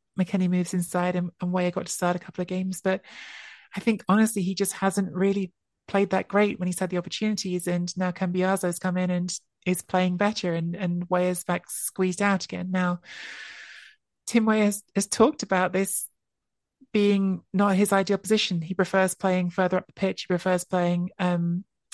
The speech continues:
behind the attack instead of as a right wing back. He prefers playing on the left where he can cut in onto his stronger foot. He's, he's talked about those things. Um, those things aren't going to change as long as Max Allegri is the manager. So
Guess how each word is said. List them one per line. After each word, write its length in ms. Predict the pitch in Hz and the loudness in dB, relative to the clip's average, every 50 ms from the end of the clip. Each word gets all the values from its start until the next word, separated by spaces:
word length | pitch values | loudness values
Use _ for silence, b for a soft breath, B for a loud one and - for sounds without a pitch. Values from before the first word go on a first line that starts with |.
| - 160 | -6 -6
behind 300 | 185 170 - 190 185 175 | -4 -2 0 0 0 0
the 60 | 175 | 0
attack 280 | 170 - 185 180 175 | 0 -2 -4 -2 -2
instead 160 | 185 170 - 175 | -4 -4 -4 -2
of 60 | 175 | -4
as 120 | 175 165 | -2 -2
a 60 | 180 | -2
right 140 | 170 175 170 | -2 -2 0
wing 220 | - 190 190 185 185 | 0 0 0 2 0
back. 200 | 190 190 180 - | 0 0 -2 -4
He 120 | - 185 | -8 -8
prefers 380 | 175 - 175 - 190 180 175 - | -8 -8 -6 -2 0 0 0 -2
playing 260 | - - 185 180 170 | -2 -4 -2 -2 0
on 60 | 165 | -2
the 80 | 165 165 | -2 0
left 260 | 175 185 180 - - | 0 0 -2 -2 -4
where 80 | - 170 | -6 -6
he 60 | 165 | -4
can 100 | - 170 | -6 -8
cut 240 | 170 - 175 175 - | -6 -4 -6 -4 -2
in 160 | 196 190 180 | -2 0 0
onto 300 | 185 175 170 170 - 180 | 0 -2 -2 -4 -4 -6
his 160 | 175 - - B B B B B B B | -8 -8 -10 B B B B B B B
stronger 300 | _ - - 190 180 175 | _ -6 -4 -2 -2 -2
foot. 220 | 165 - - - 190 | -2 -4 -4 -6 -6
He's, 160 | 180 175 - | -6 -10 -10
he's 140 | - 170 - | -10 -10 -10
talked 280 | - - 220 226 220 - | 2 4 4 4 4 2
about 220 | - 185 180 185 | -2 -2 -2 -2
those 160 | 180 175 175 | -2 -4 -4
things. 380 | - - 185 196 226 254 - - B B B B B B B B B B _ | -4 -4 -4 -4 -4 -6 -10 -14 B B B B B B B B B B _
Um, 460 | 190 185 180 180 175 180 180 185 220 - _ _ _ _ _ _ _ _ _ _ | 2 4 4 4 4 2 0 -2 -4 -10 _ _ _ _ _ _ _ _ _ _
those 240 | 180 - 202 196 190 | 4 6 6 6 6
things 220 | - 202 185 175 | 4 2 2 4
aren't 180 | 190 180 185 185 | 2 2 2 2
going 120 | 180 180 | -2 -4
to 80 | 175 - | -4 -4
change 240 | - 190 185 175 175 | -4 -2 -2 0 2
as 80 | 175 | 2
long 120 | 180 175 175 | 2 2 2
as 100 | 175 180 | 2 2
Max 220 | 180 180 - - | 0 0 0 0
Allegri 300 | 185 180 175 175 180 175 | 2 2 2 2 2 -2
is 100 | 175 170 | -2 -2
the 60 | - | -2
manager. 440 | 170 175 175 175 175 - 165 180 180 180 | -2 -2 -2 -4 -2 -2 -2 -2 -2 -4
So 380 | - - 196 185 185 185 180 | 2 6 6 8 8 6 4